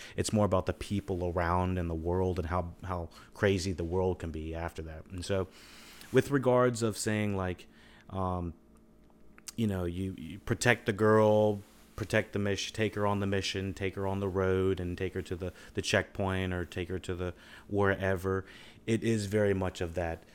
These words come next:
same kind of, uh, not cli-, it's not a cliche, but it is a trope. It's, you know, the, the older guy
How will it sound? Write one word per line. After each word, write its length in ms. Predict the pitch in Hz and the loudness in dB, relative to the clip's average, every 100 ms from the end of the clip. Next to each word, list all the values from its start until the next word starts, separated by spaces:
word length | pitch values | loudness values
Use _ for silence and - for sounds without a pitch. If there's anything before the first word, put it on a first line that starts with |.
| - - | -20 -10
same 480 | - 90 87 87 | -6 -4 -4 -6
kind 400 | - 90 87 85 | -6 -8 -6 -6
of, 280 | 82 80 78 - | -8 -10 -12 -16
uh, 360 | 87 82 80 82 | -16 -14 -14 -8
not 220 | 98 - | -8 -8
cli-, 240 | - 110 - | -4 -2 -2
it's 200 | 120 180 | 0 2
not 100 | 175 | 4
a 60 | |
cliche, 640 | - 151 117 - 113 101 95 | 4 4 4 4 2 4 2
but 140 | 92 | 2
it 60 | 92 | 0
is 180 | 92 90 | 0 -2
a 40 | |
trope. 520 | - - 104 85 78 | -6 0 2 2 -2
It's, 240 | 82 - - | -8 -8 -8
you 100 | 95 | -6
know, 220 | 90 85 | -4 -4
the, 180 | 85 87 - - - | -6 -10 -14 -18 -6
the 100 | 98 | -2
older 400 | - 101 98 101 | 2 4 4 2
guy 360 | 92 90 95 | 2 4 4